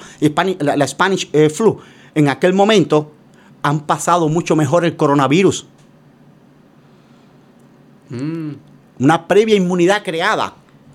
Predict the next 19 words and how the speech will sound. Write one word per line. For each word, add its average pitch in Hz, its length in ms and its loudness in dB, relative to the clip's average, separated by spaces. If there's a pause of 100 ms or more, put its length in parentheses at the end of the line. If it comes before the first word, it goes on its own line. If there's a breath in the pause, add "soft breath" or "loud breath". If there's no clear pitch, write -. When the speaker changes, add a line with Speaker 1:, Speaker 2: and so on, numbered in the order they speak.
(140)
Speaker 1:
contra 151 320 0
un 185 220 0
virus, 214 200 0
porque 147 260 -2
también 147 300 0
aquí 151 200 -2
son, 165 240 0
no 151 100 2
solo 214 220 2
a 190 40 2
veces 202 220 0
específica, 180 460 -2
también 143 280 0
es 190 60 2
inespecífica, 160 760 -2 (180 loud breath)
pero 151 180 0
son 190 200 -4
de 196 80 0
memoria. 170 500 0